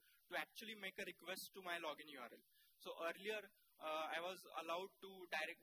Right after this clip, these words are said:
go and directly change the, uh, session values. But now that is no longer true. We have to make actual request to login, and then we will be able to make a request to our create action. Okay, so we have to remember this. Like, uh,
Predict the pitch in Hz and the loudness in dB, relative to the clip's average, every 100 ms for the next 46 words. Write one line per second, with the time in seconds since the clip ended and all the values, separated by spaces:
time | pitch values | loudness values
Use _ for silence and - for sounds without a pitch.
0 | - 190 202 202 170 165 165 196 - 190 | 0 2 2 2 2 0 -2 -8 -8 -6
1 | 180 175 - 180 180 175 151 151 147 170 | -6 -10 -10 -8 -8 -4 0 0 0 -2
2 | 185 165 143 117 110 - - - - 165 | -4 -4 -4 -4 -12 -20 -20 -14 -4 -4
3 | 170 175 202 202 202 196 180 175 165 156 | 0 0 2 0 -2 -6 -4 -4 -4 -6
4 | 127 117 156 165 170 202 190 190 - - | -10 -8 -6 -2 -4 -4 -2 -2 -2 -4
5 | - 180 170 - 170 - 170 143 127 117 | -4 -4 -6 -6 -6 -6 -2 -2 -2 -6
6 | - 151 156 175 185 190 - 170 170 170 | -8 -10 -6 -4 -4 -8 -8 -4 -4 -4
7 | 180 170 165 170 170 165 160 165 160 - | 0 0 0 -4 -6 -4 -2 -2 -4 -4
8 | 156 - 175 165 - - - 147 156 - | -4 -4 -8 -12 -14 -20 -8 -2 -2 -4
9 | - 156 143 139 - 240 - - - - | -4 -2 0 -2 -4 -14 -18 -20 -20 -18
10 | - 147 170 - - - - - 185 185 | -6 -2 -2 -4 -20 -20 -10 -2 0 0
11 | - - - - - - - - 180 190 | -4 -20 -20 -20 -20 -18 -16 -4 2 2
12 | 185 202 185 180 175 151 127 - - 151 | 0 -2 -2 0 0 0 -4 -10 -4 -2
13 | 147 - - 143 135 135 | -2 -4 -4 0 0 -2